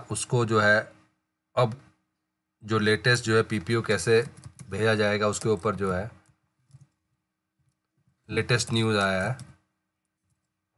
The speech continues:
दोस्तों, डिटेल में हम बात करते हैं इसमें क्या-क्या पॉइंट्स मेंशन किए गए हैं।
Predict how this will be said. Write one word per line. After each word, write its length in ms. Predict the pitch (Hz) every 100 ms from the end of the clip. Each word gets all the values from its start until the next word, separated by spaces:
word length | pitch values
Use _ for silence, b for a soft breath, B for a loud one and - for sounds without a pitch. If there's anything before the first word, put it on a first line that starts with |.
| _ _ _ _ _
दोस्तों, 540 | 117 117 139 143 - 113
डिटेल 380 | 117 131 131
में 80 | 135
हम 120 | 131
बात 200 | 117 117
करते 260 | 120 113 -
हैं 40 |
इसमें 260 | 117 120 117
क्या-क्या 340 | 113 107 -
पॉइंट्स 360 | 113 110 110 -
मेंशन 300 | 101 92 110
किए 240 | 98 107
गए 140 | 98 95
हैं। 160 | 95